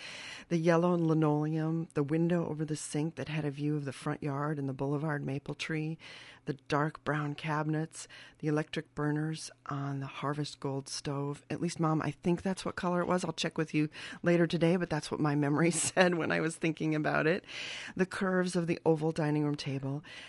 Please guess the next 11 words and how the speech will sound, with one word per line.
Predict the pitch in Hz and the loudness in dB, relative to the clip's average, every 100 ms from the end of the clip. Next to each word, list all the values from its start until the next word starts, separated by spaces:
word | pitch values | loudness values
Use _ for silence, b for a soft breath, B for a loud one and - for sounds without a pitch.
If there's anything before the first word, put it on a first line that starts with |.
| B | B
I | - | 2
remember | 170 175 165 175 | 6 8 6 4
making | 170 165 - 160 | 2 2 0 -2
Chef | 151 - 147 - | -2 -2 -2 -4
Boyardee | - 151 147 147 143 | -6 -4 -2 -2 -2
pizza, | 139 - 156 - 185 170 185 180 B B B B | -4 -4 -4 -4 -4 -2 -4 -8 B B B B
snacking | - 175 170 170 165 160 | -4 0 2 0 0 0
on | 147 | 0
a | |
red | 139 147 156 - | -2 0 -2 -2
apple, | 147 147 160 156 | -4 -4 -4 -6